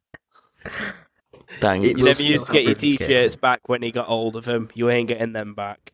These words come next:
Speaker 3: They won't fit you anymore.
Speaker 1: It's definitely not getting touched by me again. Well, it's got that shit installed on it. <laughs>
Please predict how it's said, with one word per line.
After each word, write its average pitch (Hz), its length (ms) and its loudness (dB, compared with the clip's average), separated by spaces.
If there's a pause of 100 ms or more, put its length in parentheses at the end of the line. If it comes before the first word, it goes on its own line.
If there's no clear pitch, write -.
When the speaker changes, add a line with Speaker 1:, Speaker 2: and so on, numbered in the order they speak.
Speaker 3:
They 107 80 -4
won't 113 280 -2
fit - 220 -14
you 107 120 -16
anymore. 101 460 -16 (1900)
Speaker 1:
It's 117 180 -20
definitely 90 400 -6
not 92 200 -4
getting 92 280 -6
touched - 280 -16
by 98 160 -10
me 95 140 -4
again. - 260 -8
Well, 98 220 -12
it's - 100 -18
got - 160 -10
that - 200 -12
shit - 200 -14
installed - 440 -20
on 95 120 -16
it. - 1800 -8
<laughs> 113 60 -20